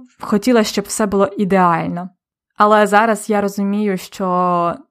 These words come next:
не треба соромитись, коли говориш іноземною мовою. Не треба боятись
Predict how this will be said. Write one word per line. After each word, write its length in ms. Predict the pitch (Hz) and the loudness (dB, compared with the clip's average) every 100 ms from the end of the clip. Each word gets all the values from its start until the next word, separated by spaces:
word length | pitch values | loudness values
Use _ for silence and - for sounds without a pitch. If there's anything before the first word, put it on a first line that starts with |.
| - | -2
не 160 | 220 | 0
треба 400 | 226 226 214 185 | 2 2 2 0
соромитись, 960 | 185 - 185 214 220 214 220 233 - - | -2 -4 0 0 0 -2 -2 -2 -4 -12
коли 380 | - 214 202 202 | -6 -4 0 0
говориш 640 | 196 202 208 202 196 - - | 0 -2 0 0 0 -4 -4
іноземною 680 | 208 202 196 196 190 190 | -2 0 0 0 -2 -2
мовою. 500 | 185 185 180 180 180 180 - - - - | 0 -2 -2 -2 -2 -6 -18 -20 -10 -2
Не 100 | 220 | 0
треба 300 | 240 220 196 | 2 4 2
боятись 920 | 175 180 196 208 214 202 196 - - | 2 0 2 2 0 -4 -4 -10 -12